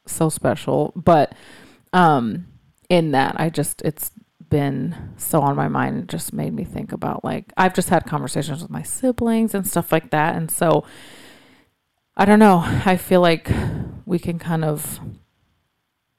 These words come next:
we just wanted to be open with you guys and talk about, like, where we're at and kind of even our plan moving forward, like, what I, I,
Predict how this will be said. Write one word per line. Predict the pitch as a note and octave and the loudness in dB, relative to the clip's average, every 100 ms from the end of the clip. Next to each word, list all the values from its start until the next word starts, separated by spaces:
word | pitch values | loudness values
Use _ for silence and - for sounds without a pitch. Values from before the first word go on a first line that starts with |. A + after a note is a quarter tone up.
| _ A3 | _ 0
we | A3 | 2
just | A#3 - | 2 0
wanted | F#3+ F#3 | -2 0
to | F3 | 0
be | - | 2
open | - - F3 | 2 2 -4
with | - | -4
you | F3 | -2
guys | - - | -2 -2
and | D#3 - | -6 -4
talk | - - | -4 -4
about, | - D#3 - | -4 -4 -2
like, | D3+ - _ _ _ _ _ - | -6 -8 _ _ _ _ _ 0
where | D#3+ | 2
we're | D#3+ D#3+ | 4 4
at | C#3+ C#3 C#3+ - | 4 4 2 0
and | D3 C#3+ | -6 -6
kind | - C#3+ | -6 -4
of | C3+ D#3+ - - _ _ F3 | -4 -6 -12 -16 _ _ 0
even | G3+ A3 | 4 4
our | E3 | 4
plan | - C#3 D3+ E3+ F3 | 0 -4 -2 0 0
moving | E3+ E3+ E3 | 0 0 -2
forward, | D#3+ D#3 D3+ D3+ D3+ | -2 2 4 4 2
like, | C#3+ | -2
what | C#3+ C#3+ - - | 2 0 0 -8
I, | - - | -12 -4
I, | D#3 D3 | -2 -2